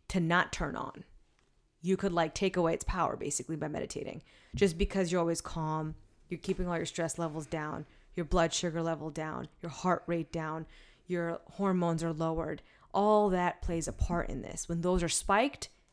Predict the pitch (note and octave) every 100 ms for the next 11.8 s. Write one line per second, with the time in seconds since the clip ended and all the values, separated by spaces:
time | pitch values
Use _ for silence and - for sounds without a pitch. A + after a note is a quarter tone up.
0 | _ - F3 E3 A#2 - - - - -
1 | - _ _ - - _ _ - - G#3
2 | G3 - F3 E3+ D#3+ C#3+ - - - -
3 | _ - - - - - F#3 F#3+ F#3 G3
4 | F#3+ F3+ F3 F3 E3+ - _ A2+ C#3 D#3+
5 | E3 D3+ D#3 E3 C#3 - D#3 C3+ C3 -
6 | D#3 D3 - C#3 D#3+ - - - _ _
7 | _ E3+ - - G#3 G#3 - F3 D3 -
8 | - _ _ _ - E3+ E3+ D3+ E3 E3+
9 | - E3 D3 - - D#3 D#3+ D3 - D3
10 | D3+ D3 D#3 D#3 - D#3+ D#3+ D3 D3 -
11 | D3+ - D#3 - - - - -